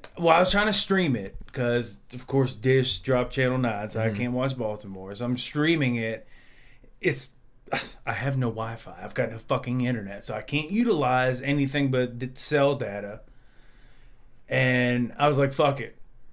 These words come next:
Speaker 1: The game's not going that well. Not a whole lot of shit's happening. Ja'Marr Chase kinda looks like shit right now. Let's just, we'll let it go." And then I get a Yahoo notification that he just got an eighty-two yard touchdown. And I was like, "We're, we're in this."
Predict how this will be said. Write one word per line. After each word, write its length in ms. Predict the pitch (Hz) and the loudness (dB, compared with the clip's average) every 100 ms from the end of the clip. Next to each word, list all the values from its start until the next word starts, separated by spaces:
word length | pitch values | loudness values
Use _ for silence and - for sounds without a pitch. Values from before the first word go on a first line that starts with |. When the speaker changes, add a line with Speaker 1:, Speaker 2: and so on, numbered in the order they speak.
| - - - | -18 -18 -6
Speaker 1:
The 100 | 151 | -2
game's 300 | 147 180 170 | 2 2 4
not 140 | 175 | 4
going 220 | 160 175 170 | 4 4 4
that 180 | 160 | 2
well. 380 | 156 156 156 151 | 2 4 6 4
Not 220 | 127 117 143 | 4 2 4
a 20 | |
whole 140 | 156 170 | 6 6
lot 120 | 151 | 4
of 80 | 147 | 2
shit's 300 | 165 151 135 | 0 0 2
happening. 440 | 143 135 139 139 | 4 4 2 2
Ja'Marr 340 | 127 120 131 135 | 2 2 2 2
Chase 240 | 147 139 | 0 0
kinda 200 | 147 135 | 0 2
looks 200 | 135 135 | 2 2
like 140 | 135 127 | 0 -2
shit 340 | - 151 151 | 0 2 4
right 240 | 151 139 135 | 4 2 2
now. 380 | 139 139 135 131 | 0 2 2 2
Let's 240 | 123 120 | 0 -4
just, 320 | 123 113 - | -8 -8 -10
we'll 140 | 113 110 | -8 -4
let 120 | 110 | -4
it 80 | 98 | -6
go." 240 | 92 - - - - - - - - - - - - - | -12 -16 -20 -20 -20 -20 -20 -20 -20 -18 -18 -18 -18 -8
And 120 | 113 | -2
then 100 | 123 | 0
I 40 | |
get 140 | 120 120 | 0 0
a 180 | 120 113 - - - - - - - - - - | -2 -4 -16 -20 -20 -20 -20 -20 -20 -20 -14 0
Yahoo 420 | 135 117 110 117 | 2 2 -2 -4
notification 640 | 113 113 - 123 117 117 | -4 -6 -4 -4 -4 -6
that 100 | 107 | -10
he 60 | 113 | -10
just 340 | 120 120 113 | -6 -6 -4
got 340 | 127 113 107 - | -2 -2 -4 -8
an 240 | 123 117 - | -8 -8 0
eighty-two 460 | 135 123 123 127 | 0 0 -2 -4
yard 300 | 110 107 104 | -4 -4 -8
touchdown. 380 | 113 98 - 98 | -10 -14 -12 -12
And 80 | 98 | -10
I 40 | |
was 140 | 101 98 | -10 -10
like, 220 | 98 98 | -14 -14
"We're, 160 | - 110 | -10 -10
we're 200 | 110 117 | -4 0
in 140 | 131 101 | 0 -2
this." 320 | 101 - | -10 -14